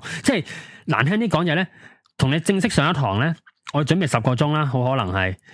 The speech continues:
呢個 speaking 堂我準備十分鐘，兩種唔同嘅準備嚟嘅。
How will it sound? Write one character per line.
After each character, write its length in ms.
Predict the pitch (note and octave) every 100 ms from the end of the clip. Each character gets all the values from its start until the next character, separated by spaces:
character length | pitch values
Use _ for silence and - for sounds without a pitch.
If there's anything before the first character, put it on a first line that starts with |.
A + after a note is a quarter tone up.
| - -
呢 80 |
個 80 | B3
speaking 360 | G3+ - A3 C#3+
堂 120 | A#2+
我 100 | C3
準 80 | D3
備 100 | C#3+
十 60 | A2+
分 160 | C3 B2
鐘， 120 | B2 - - _ _ _ _
兩 300 | C#3+ A2+ C3+
種 280 | D#3+ D3 F3
唔 20 |
同 180 | G2+ G#2
嘅 60 | G#2
準 220 | G#2+ A#2
備 120 | B2
嚟 100 | G2
嘅。 180 | E2+ F2+